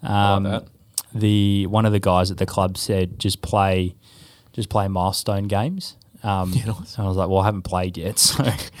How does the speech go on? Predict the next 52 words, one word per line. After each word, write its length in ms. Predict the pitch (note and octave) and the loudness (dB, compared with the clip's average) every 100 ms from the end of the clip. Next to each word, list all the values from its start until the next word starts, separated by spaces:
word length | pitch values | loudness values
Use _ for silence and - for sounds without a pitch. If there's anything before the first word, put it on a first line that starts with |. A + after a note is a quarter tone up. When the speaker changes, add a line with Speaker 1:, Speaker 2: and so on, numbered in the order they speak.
| - - - - | -20 -20 -20 -4
Speaker 2:
I 100 | G#2+ | 0
Speaker 1:
Can't 180 | - B2 | 2 2
Speaker 2:
could 80 | A2+ | 2
Speaker 1:
get 80 | B2 | 2
to 100 | - | 0
a 40 | |
Speaker 2:
play, 120 | B2 | 2
Speaker 1:
milestone. 340 | B2+ B2+ - C3+ | 0 0 0 2
Speaker 2:
it 80 | A2+ | 4
either 240 | A#2 A#2 | 4 4
leaves 220 | A2 G#2+ | 4 4
me 80 | G#2+ | 2
with 160 | G2+ G2 | 0 2
one 260 | G#2+ G#2+ | 2 2
game 360 | G#2 F#2 F#2+ G#2 | 0 0 0 -2
or 180 | G2+ G2 | 0 0
I've 80 | F#2+ | 2
gotta 180 | G2 | -2
play, 360 | F#2+ - F#2+ F#2+ | -2 -2 -2 0
like, 420 | F2+ F2+ - - - | 0 -2 -4 -12 -2
I 100 | A2 | 0
don't 80 | G#2 | 2
Speaker 1:
Fifty. 60 | F2+ F#2+ | -2 -4
Speaker 2:
know, 40 | A#2+ | -2
<laughs> 0 | |
fifty 640 | - C#3 - A#2+ - D#3 | 0 2 2 0 2 4
in 140 | D3+ B2 | 4 2
a 80 | |
year, 380 | A2 A#2 G#2 A2 | 4 4 4 2
multiple 440 | B2+ A2 A2 - G2+ | 2 0 0 -4 -6
teams." 440 | G2 G#2+ F2+ F2+ - - - - - | -2 -2 -2 -8 -12 -18 -18 -16 -2
Um, 540 | G#2 G#2 G2+ G2+ F#2+ | 2 4 2 -2 -6
so 520 | - - A2+ G#2+ G#2 G#2 | -4 2 4 4 2 2
we'll, 240 | A#2 A2+ | 2 2
we'll 140 | B2 A2+ | 2 2
see 240 | - B2 | 4 4
how 160 | A2+ G#2+ | 4 2
the 80 | |
body 300 | F#2+ G2 F#2+ | 2 2 2
he-, 100 | F#2 - - | 2 -2 -2
holds 360 | G2+ F#2+ F2+ | 0 2 2
up, 260 | G2 E2 - | 0 0 0
but, 320 | G2+ F#2 A2 | -2 -2 -4
um, 380 | G#2 F#2 F#2+ A#2+ | -4 -4 -4 2
we're 140 | A2+ | 4
in 100 | A2+ | 4
the 80 | A2+ | 4
middle 160 | A2 G2+ | 2 2
of 60 | |
the 60 | G2 | 0
preseason 760 | - G#2 F#2+ G2+ G2 G2+ F#2+ - - | -2 -2 0 -4 -6 -6 -8 -10 -10
Speaker 1:
Yep. 180 | - | -10